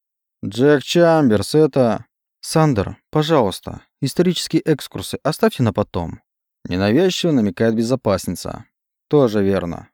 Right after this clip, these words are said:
В общем, Влад, опытный и решительный человек вполне может на своих двоих отправиться по целине в обход всех поселений. Хоть в Техас, хоть в Китай. И дойти. Наш клиент вряд ли к такому готов.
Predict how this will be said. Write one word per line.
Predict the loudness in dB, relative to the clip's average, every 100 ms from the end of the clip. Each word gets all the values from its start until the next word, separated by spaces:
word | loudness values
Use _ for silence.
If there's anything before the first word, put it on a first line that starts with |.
| 0
В | 0
общем, | 2 0 4
Влад, | 4 2 0 0
опытный | 0 2 0 -2
и | 0
решительный | 0 0 -2 0 -2
человек | 0 2 2 0
вполне | 0 2 2
может | 2 2 2 0
на | -4
своих | 0 0 2
двоих | 0 0 0 -4
отправиться | -2 0 2 0 -4
по | -4
целине | 0 0 2 2
в | 2
обход | 0 -2 -2
всех | -2 -2
поселений. | -2 -2 2 2 0 -8 _ _ _ 0
Хоть | 0
в | 0
Техас, | -8 -4 0 0
хоть | 2 -2
в | 0
Китай. | -6 0 0 0 -8 _ _ -2
И | 2
дойти. | 2 0 -4 -6 -6 _ _ _ _ _ _ _ -2
Наш | 2 2 2
клиент | 2 2 2
вряд | 0 0
ли | 0
к | -2
такому | -2 0 2
готов. | 0 -2 -6